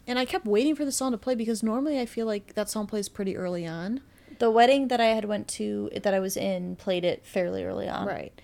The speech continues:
Speaker 1: And so we did have to request it, but it's, like, one of those songs, as soon as it came on, the dance floor was pretty much empty.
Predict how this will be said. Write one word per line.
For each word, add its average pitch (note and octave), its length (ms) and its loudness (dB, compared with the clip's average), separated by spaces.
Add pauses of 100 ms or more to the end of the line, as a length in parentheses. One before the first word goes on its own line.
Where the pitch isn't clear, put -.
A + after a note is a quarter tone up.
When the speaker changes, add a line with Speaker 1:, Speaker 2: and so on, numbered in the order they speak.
(600)
Speaker 1:
And G#3 220 2
so G#3 420 0
we G#3 200 0
did A3+ 180 2
have A#3 140 0
to G#3+ 100 -6
request F#3+ 520 -6
it, - 280 -6
but G3 120 -2
it's, F#3+ 140 -6
like, G#3+ 100 -4
one A3+ 80 -2
of A3+ 60 -2
those A#3 120 -4
songs, G3 260 -6
as F#3+ 100 -6
soon F#3 240 -4
as F#3 100 -6
it - 80 -6
came F#3+ 280 -4
on, F#3 360 -6 (420)
the G#3 80 0
dance F#3+ 300 -2
floor D4 120 -2
was B3 120 -4
pretty G3+ 160 -4
much F#3+ 180 -4
empty. A#3 460 -6